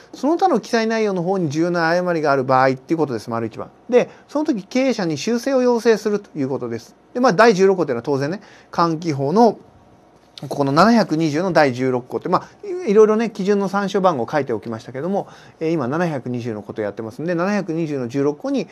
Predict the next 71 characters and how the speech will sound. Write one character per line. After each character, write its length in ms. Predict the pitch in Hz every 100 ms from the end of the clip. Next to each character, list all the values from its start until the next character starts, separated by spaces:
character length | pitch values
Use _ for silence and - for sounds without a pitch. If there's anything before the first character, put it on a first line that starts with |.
| - - -
え 260 | - 170 170
ー、 60 | 170
経 120 | 226
営 60 |
者 100 | 208
に 80 | 160
修 180 | 139 220
正 140 | 214
を 40 | 226
要 140 | 214
請 140 | 208 208
す 100 | 208
る 60 |
ん 20 |
だ 100 | 151
と。 80 | 123 - - -
で、 120 | 240
経 120 | 277
営 100 | 311
者 100 | 294
が 100 | 226
修 200 | - 254
正 200 | 262 247
に 80 | 180
同 240 | 247 330
意 60 | 311
し 40 |
た 120 | 311
場 140 | 302 294
合 120 | 320
は、 220 | 359 226 - -
じ 80 | -
ゃ 20 |
あ 20 |
修 240 | 202 233 214
正 140 | 220
が 100 | 208
ね、 160 | 233 240
本 240 | 226 233
当 100 | 233
に 140 | 220 208
ち 100 | 196
ゃ 80 |
ん 80 | 180
と 180 | 180 156
行 120 | 143
わ 180 | 180 180
れ 80 | 175
た 120 | 170
か 140 | 156
と、 80 | 143 - - _
そ 100 | 202
の 80 | 196
他 80 | 165
の 100 | 131
記 80 |
載 140 | - 143
内 140 | 135
容 60 | 117
を 40 |
直 180 | 127 196
っ 60 | 226
て 80 |
る 60 | 196
の 100 | 185
か 100 | 233
っ 60 | 233
て 80 |
こ 100 | 220
と 140 | 262 415
を、 160 | 185